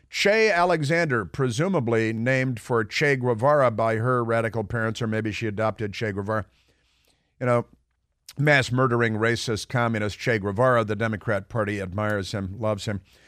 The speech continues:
Remember when Barack Obama went to communist Cuba, where the communists banned Christmas?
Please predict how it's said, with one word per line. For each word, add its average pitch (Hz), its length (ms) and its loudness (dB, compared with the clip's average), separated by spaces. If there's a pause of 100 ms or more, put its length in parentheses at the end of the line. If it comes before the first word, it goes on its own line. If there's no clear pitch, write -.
(120)
Remember 160 220 4
when 139 180 2
Barack 139 280 2
Obama 123 440 2
went 110 200 -2
to 107 100 -4
communist 113 560 -2
Cuba, 156 420 -2 (1700)
where 123 160 2
the 113 80 0
communists 123 480 0
banned 120 640 0
Christmas? - 840 -4